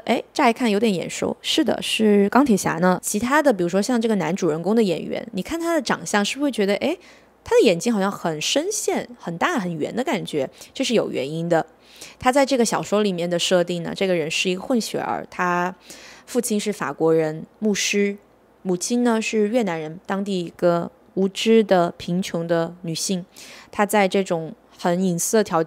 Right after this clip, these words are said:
呃，环境下出生了，所以是私生子，而且在上个世纪的时候，这种跨种族的结合，然后所生出来的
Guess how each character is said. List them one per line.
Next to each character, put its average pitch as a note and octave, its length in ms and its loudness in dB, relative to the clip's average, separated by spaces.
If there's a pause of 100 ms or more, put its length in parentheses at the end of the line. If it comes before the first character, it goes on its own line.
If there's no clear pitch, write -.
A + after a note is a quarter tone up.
(140)
呃， E3 180 0
环 E3 220 -2
境 F#3+ 160 0
下 F3+ 180 -2
出 - 160 -4
生 F#3 260 0
了， E3+ 120 -2
所 E3 140 -2
以 E3 80 0
是 E3 300 -4
私 - 280 -8
生 A#3 260 0
子， - 220 -6
而 E3 100 -2
且 D#3 160 -10
在 E3 280 0 (260)
上 F#3+ 180 2
个 F3+ 60 -2
世 F3+ 160 -2
纪 E3+ 160 -6
的 E3 100 0
时 D#3+ 180 -6
候， E3+ 200 -2
这 F3+ 140 -4
种 E3 200 -8 (100)
跨 F3+ 220 0
种 D#3+ 260 -6
族 E3 180 -10
的 F#3 100 2
结 E3 240 -2
合， D#3+ 300 -2 (480)
然 E3 120 -12
后 F3 180 -4
所 D#3 260 -6
生 A3 240 0
出 A3+ 160 2
来 F#3 160 6
的 E3 320 0